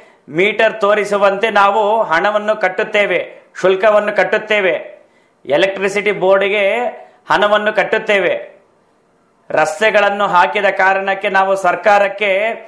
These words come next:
ಟ್ಯಾಕ್ಸ್‌ಗಳನ್ನು ಕಟ್ಟುತ್ತೇವೆ. ಎಲ್ಲದಕ್ಕೂ ನಾವು ಸರ್ಕಾರವು ಮಾಡುವ ವ್ಯವಸ್ಥೆಗಳಿಗೆ ಹಣವನ್ನು ಕಟ್ಟುತ್ತೇವೆ. ಇದೇ ರೀತಿಯಲ್ಲಿ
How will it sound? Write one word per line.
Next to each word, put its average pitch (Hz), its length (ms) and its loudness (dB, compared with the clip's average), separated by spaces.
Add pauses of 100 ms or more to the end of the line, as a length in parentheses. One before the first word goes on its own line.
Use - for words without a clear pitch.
(460)
ಟ್ಯಾಕ್ಸ್‌ಗಳನ್ನು 208 680 2
ಕಟ್ಟುತ್ತೇವೆ. 196 840 0 (120)
ಎಲ್ಲದಕ್ಕೂ 202 640 2
ನಾವು 214 760 2
ಸರ್ಕಾರವು 208 600 2
ಮಾಡುವ 202 340 2
ವ್ಯವಸ್ಥೆಗಳಿಗೆ 196 1040 0 (440)
ಹಣವನ್ನು 202 460 0
ಕಟ್ಟುತ್ತೇವೆ. 185 880 0 (680)
ಇದೇ 185 380 0
ರೀತಿಯಲ್ಲಿ 202 880 0